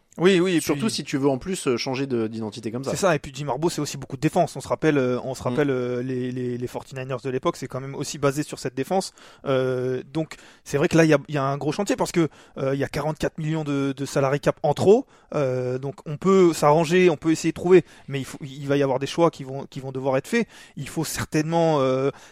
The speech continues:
Speaker 1: alors, si ce n'est couper des joueurs, parce qu'il y a quand même des joueurs qui ont, qui ont de l'attrait, mais il va y avoir des trades, à mon avis, euh, à Los Angeles.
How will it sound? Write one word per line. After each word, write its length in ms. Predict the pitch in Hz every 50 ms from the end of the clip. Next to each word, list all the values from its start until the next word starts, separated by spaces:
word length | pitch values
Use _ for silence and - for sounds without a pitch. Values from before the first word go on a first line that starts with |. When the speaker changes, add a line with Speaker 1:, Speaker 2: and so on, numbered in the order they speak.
| _ _
Speaker 1:
alors, 200 | - - - - -
si 160 | - - -
ce 140 | 175 - 190
n'est 60 | 190
couper 280 | - - 180 - - 196
des 160 | 156 175 170
joueurs, 280 | 151 160 180 185 175 -
parce 180 | - 139 -
qu'il 80 | - 156
y 20 |
a 20 | 143
quand 120 | - 156
même 100 | 160 156
des 120 | 151 151 143
joueurs 240 | 147 165 165 -
qui 140 | - - 151
ont, 200 | 147 147 143 143
qui 180 | - - - 147
ont 80 | 147
de 80 | 139 147
l'attrait, 380 | 147 143 - - 185 180 165 - - - - _ _
mais 80 | 127
il 60 | 127 127
va 100 | 135 139
y 60 | 139
avoir 160 | 135 120 131
des 80 | 139 -
trades, 260 | - 143 175 180 190
à 60 | 156
mon 160 | 147 143 139
avis, 340 | 135 139 139 143 151 185 -
euh, 200 | 143 139 131 131 -
à 100 | 139 135
Los 80 | 131 127 - 151
Angeles. 400 | 139 135 143 143 170 185 -